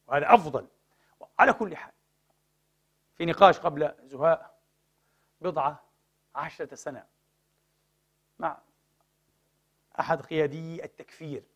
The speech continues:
أو التكفيريين، اختلفت معه على أن أحاديث الآحاد لا توجب عقيدة، لا توجب علمًا، لا يمكن أن نستثمر العقيدة من أحاديث آحاد مهما كانت صحيحة،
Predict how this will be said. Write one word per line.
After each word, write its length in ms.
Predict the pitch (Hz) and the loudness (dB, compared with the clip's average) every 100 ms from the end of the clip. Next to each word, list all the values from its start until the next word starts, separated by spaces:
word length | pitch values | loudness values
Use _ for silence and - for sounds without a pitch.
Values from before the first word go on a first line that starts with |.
| _ 139 | _ -10
أو 60 | |
التكفيريين، 920 | 131 160 - 165 151 151 151 127 90 _ _ _ _ _ _ _ _ _ _ _ _ _ - - _ _ | -8 -10 -14 -14 -12 -10 -8 -10 -14 _ _ _ _ _ _ _ _ _ _ _ _ _ -20 -20 _ _
اختلفت 420 | - 190 196 - | -4 4 4 4
معه 260 | 190 160 160 | 0 2 4
على 240 | 160 165 | 2 2
أن 120 | 175 | -2
أحاديث 420 | 165 143 156 180 156 | -2 -2 -2 -4 -4
الآحاد 480 | 151 131 185 190 | -4 0 2 4
لا 100 | 165 | 4
توجب 380 | 160 196 180 180 | 2 0 -2 -2
عقيدة، 520 | 139 147 - 151 120 | -2 -4 -6 -12 -6
لا 120 | 131 165 | -2 0
توجب 300 | 190 170 175 | -2 -4 -8
علمًا، 400 | 185 156 135 104 - | -8 -10 -12 -16 -14
لا 80 | - | 0
يمكن 420 | 202 262 - 175 - _ _ 175 | 2 2 -2 -8 -8 _ _ -6
أن 100 | 175 | -6
نستثمر 420 | - 226 - 175 | -4 -4 0 6
العقيدة 680 | 135 156 226 240 269 254 - - _ _ _ _ - | 10 10 8 10 12 12 10 -16 _ _ _ _ -4
من 100 | 196 | 2
أحاديث 320 | 170 180 180 | 4 2 -2
آحاد 340 | 143 107 - - - | -4 -4 -6 -14 -4
مهما 480 | 339 311 330 311 | 4 4 4 2
كانت 280 | 262 277 208 | 2 2 -2
صحيحة، 420 | - 147 143 - | -4 -8 -10 -16